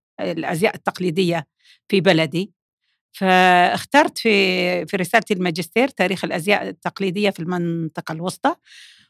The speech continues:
وكملت عليه كمان في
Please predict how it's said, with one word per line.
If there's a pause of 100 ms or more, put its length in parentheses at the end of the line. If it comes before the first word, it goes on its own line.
(240)
وكملت
عليه
كمان
في